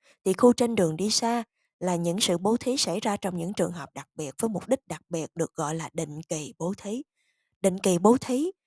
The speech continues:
có phước báo lớn hơn bất định kỳ bố thí, bởi vì sự bố thí đáp ứng được nhu cầu đặc biệt trong thời gian đặc biệt. Nhân định kỳ bố thí sẽ cho quả đặc biệt vào lúc người ta cần đến. Ví dụ,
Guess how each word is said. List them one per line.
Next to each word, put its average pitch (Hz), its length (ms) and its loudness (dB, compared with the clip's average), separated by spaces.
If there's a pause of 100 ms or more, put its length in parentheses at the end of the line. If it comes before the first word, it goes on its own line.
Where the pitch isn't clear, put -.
(140)
có 202 120 0
phước 220 220 0
báo 214 160 0
lớn 240 340 0
hơn 247 280 0 (160)
bất 254 200 -4
định 165 200 -6
kỳ 147 240 -10
bố 175 180 0
thí, 269 280 -6 (360)
bởi 180 220 2
vì 196 120 2
sự 165 180 2
bố 220 200 2
thí 247 260 -6
đáp 240 220 -6
ứng 247 220 -6
được 190 180 -8
nhu 190 120 0
cầu 151 240 -8
đặc - 260 -12
biệt 165 280 -6
trong 175 180 -6
thời 147 160 -8
gian 160 200 -10
đặc 156 240 -12
biệt. 151 220 -8 (640)
Nhân 190 260 4
định 165 180 2
kỳ 165 180 0
bố 185 200 2
thí 262 320 0 (240)
sẽ 208 160 0
cho 185 160 0
quả 165 220 -4
đặc 165 220 -8
biệt 170 300 2
vào 170 120 6
lúc 220 200 -2
người 165 100 -2
ta 170 160 -8
cần 156 320 -12
đến. 233 360 -6
Ví 254 180 2
dụ, 190 220 0